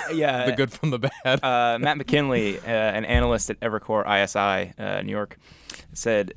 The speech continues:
Speaker 2: "This is the last big thing that they can do." Uh, it basically takes the assets of the real estate and separates them from the liability that is Sears.
Speaker 1: Yep.
Speaker 2: So <laughs>
Speaker 1: Yep. Um, in another transaction, it isn't nearly as big, but they, uh, formed a joint venture with General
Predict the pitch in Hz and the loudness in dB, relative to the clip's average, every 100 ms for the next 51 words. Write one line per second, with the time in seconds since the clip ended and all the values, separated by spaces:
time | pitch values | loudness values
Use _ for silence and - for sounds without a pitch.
0 | - 101 127 - 120 117 107 107 - 117 | -14 -4 -2 -2 0 2 4 2 2 -4
1 | 104 - 110 101 98 95 92 95 90 85 | -4 -4 -4 -4 -4 -4 -2 -2 -2 -4
2 | - - - - - 101 - 98 95 98 | -8 -8 -6 -6 -4 -4 -4 -6 -4 -6
3 | - 95 95 95 98 92 95 95 95 95 | -4 0 0 0 -4 -6 -8 -6 -4 -4
4 | - 95 - - - - - - 82 - | -4 -6 -6 -6 -6 -6 -8 -8 -10 -10
5 | 87 85 78 80 76 80 78 62 - 78 | -6 -6 -6 -8 -8 -8 -8 -10 -12 -12
6 | - - - - - - - - 87 85 | -12 -16 -20 -20 -20 -20 -20 -14 -10 -6
7 | 120 - - - - - 71 - - 101 | -6 -4 -8 -10 -14 -8 -6 -6 -6 -6
8 | 98 143 156 - 123 - 117 110 107 131 | 0 0 0 -4 -8 -2 2 2 2 2
9 | 135 156 151 - 127 113 110 110 113 113 | 4 4 4 2 0 0 -2 -2 -2 0
10 | 113 113 110 104 95 - 98 95 85 92 | 0 2 2 0 -2 -4 -2 -2 -4 -6
11 | 101 95 90 - 104 90 82 95 95 104 | -2 0 0 -2 -2 -2 -2 -4 0 0
12 | 101 110 90 - 92 90 | 0 -2 -4 -4 -2 -2